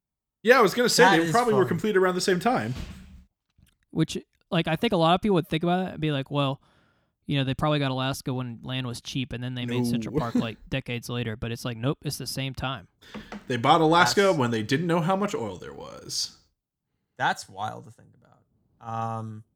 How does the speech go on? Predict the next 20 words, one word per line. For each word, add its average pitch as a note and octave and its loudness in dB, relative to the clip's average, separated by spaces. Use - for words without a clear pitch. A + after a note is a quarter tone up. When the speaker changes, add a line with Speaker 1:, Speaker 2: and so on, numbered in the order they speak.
Speaker 1:
And G#2+ -14
you G2+ -10
know A#2+ -2
what? C#3+ 2
That A2+ -8
oil C3+ 0
should F3 -6
stay A#2+ 0
there. G1+ -12
You C3+ -8
Speaker 2:
man, C3 0
Speaker 1:
don't B2+ 2
Speaker 2:
I D3 4
was A#2 0
Speaker 1:
need G#2+ -4
it. F#2+ -8
Speaker 2:
just D#3 -4
talking F3 -2
to E3 -4
my A#2+ -4